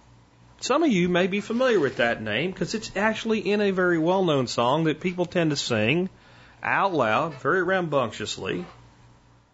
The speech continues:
at bars, especially country western bars, late at night when everybody's drunk. You know the song I'm talking about. It's by a gentleman named David Allan Coe, who definitely has some music I would never play on this show,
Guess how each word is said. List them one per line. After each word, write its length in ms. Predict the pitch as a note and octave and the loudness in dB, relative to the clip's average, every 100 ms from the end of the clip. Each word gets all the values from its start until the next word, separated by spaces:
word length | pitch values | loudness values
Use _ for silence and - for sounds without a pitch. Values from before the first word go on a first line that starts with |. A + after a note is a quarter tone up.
| _ _ _ _ _ - | _ _ _ _ _ -6
at 220 | B2+ D3 | -4 -4
bars, 440 | E3 D#3+ A#2+ C#3+ | -4 -2 -2 -2
especially 420 | C#3+ - D#3 D#3 D#3+ | -6 -4 -4 -4 -8
country 380 | - E3 D3 | -4 -4 -2
western 560 | B2+ E3 G3 - A2 G#2+ | -4 -2 -2 -2 -4 -4
bars, 420 | G2+ G2 A2+ C#3 | -2 2 2 0
late 280 | - C3 F3 | 0 0 2
at 100 | F3 | 0
night 260 | C3 C#3+ D#3+ | 2 0 2
when 120 | C#3+ | 0
everybody's 480 | E3 E3+ F#3+ G3+ E3+ | -2 0 -2 -2 -6
drunk. 580 | D#3 G3+ A3+ G#2+ - - - - - - _ _ _ _ _ _ _ _ _ | -2 2 2 0 -4 -20 -20 -20 -20 -20 _ _ _ _ _ _ _ _ _
You 100 | D#3+ | -2
know 140 | G#3 | 2
the 100 | E3+ | 2
song 320 | A#2 B2 G#2+ G#2+ | 2 2 2 2
I'm 120 | G2+ | -2
talking 300 | - G2 - | -2 -4 0
about. 100 | D3 | -2
It's 100 | E3+ | 0
by 220 | F#3+ F#3+ | 0 2
a 40 | F#3 | 2
gentleman 460 | F#3+ F#3 F3+ F3 | 2 2 2 2
named 340 | E3+ E3+ D#3 D3 | 2 2 0 0
David 340 | D#3+ D#3+ D#3 | 2 2 0
Allan 400 | - D3+ D3 C#3+ | 0 2 2 0
Coe, 240 | C3 F3+ C3+ | 2 2 2
who 100 | A2+ | 2
definitely 280 | E3 G3 F3 | 0 0 0
has 120 | D#3+ | 0
some 120 | D3 | -2
music 280 | C#3+ D3 D#3+ | -4 -4 -2
I 100 | D#3 | 0
would 200 | F#3+ B2+ | 2 0
never 440 | C#3 G3 D3 G#2+ | -2 -2 -2 -2
play 320 | A2 B2+ A#2 G#2+ | -4 0 0 0
on 180 | G#2+ | -2
this 140 | G#2 G2 | -6 -8
show, 420 | - F#2+ A#2 D#3 | -6 -4 -4 -6